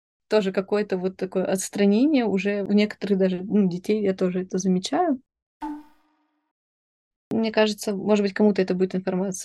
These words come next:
полезной, да, если кто п-, приедет в Японию и будет рассматривать комбини как вариант для подработки. Это б-, плюс-минус стабильный вариант, потому что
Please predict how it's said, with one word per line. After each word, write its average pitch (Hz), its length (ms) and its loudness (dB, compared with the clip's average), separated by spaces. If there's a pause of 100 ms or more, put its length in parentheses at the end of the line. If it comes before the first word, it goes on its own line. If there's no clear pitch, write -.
полезной, 339 560 6
да, 220 120 6
если 214 300 2
кто 202 260 -2
п-, 196 260 -2
приедет 185 420 2
в - 40 -2
Японию 254 400 6
и - 20 4
будет 190 160 6
рассматривать 180 580 0
комбини 185 520 4
как - 340 -2 (240)
вариант 185 600 4 (140)
для 180 240 4
подработки. 196 880 2 (460)
Это 214 440 2
б-, 202 180 -4
плюс-минус 269 640 2
стабильный 214 520 -2
вариант, 240 680 -4
потому 202 300 2
что 190 480 0